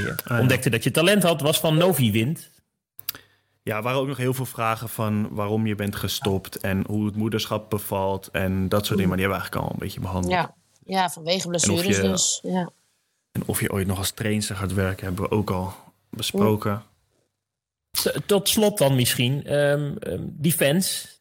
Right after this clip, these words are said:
Speaker 1: die mensen die, eh, graag naar je komen en kwamen kijken. Mis je dat dan een beetje?
Speaker 3: Ja, dat mis ik wel. Vond ik echt leuk. Vond, eh, helemaal als, eh, eh, ja, als we in Nederland speelden en de laatste jaren was natuurlijk dat,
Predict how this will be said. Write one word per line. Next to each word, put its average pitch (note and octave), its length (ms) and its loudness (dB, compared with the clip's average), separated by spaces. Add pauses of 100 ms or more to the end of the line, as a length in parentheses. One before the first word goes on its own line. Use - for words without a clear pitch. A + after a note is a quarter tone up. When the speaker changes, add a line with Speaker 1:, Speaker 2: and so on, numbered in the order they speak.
(100)
Speaker 1:
die D3+ 120 2
mensen B2 300 4
die, A2 280 4
eh, G#2 60 2
graag A2 280 0
naar A2 140 4
je G#2 80 0
komen G#2+ 440 2
en A2+ 140 2
kwamen A#2 340 2
kijken. C#3 420 2 (220)
Mis F3 200 2
je G#3 80 2
dat A#3 160 4
dan F3 120 2
een C3+ 100 4
beetje? A#2+ 360 2 (280)
Speaker 3:
Ja, B3+ 200 0
dat C#4 140 -2
mis C#4 200 -6
ik C#4+ 80 -8
wel. F3 300 0
Vond A3+ 240 -6
ik - 60 0
echt A#3+ 140 -4
leuk. G3+ 440 0
Vond, G3 300 -2
eh, F#3+ 380 0 (1000)
helemaal F#3+ 360 0
als, A#3 160 -2
eh, G3+ 280 0 (260)
eh, - 60 -6 (200)
ja, G3+ 220 2
als - 200 -4
we F#3+ 80 -4
in G3 80 -4
Nederland G#3+ 380 0
speelden G3+ 420 0
en F3+ 100 -2
de F3 80 -2
laatste F3 360 0
jaren F3+ 220 0
was D#3+ 120 -6
natuurlijk D#3+ 520 -4
dat, E3 120 -8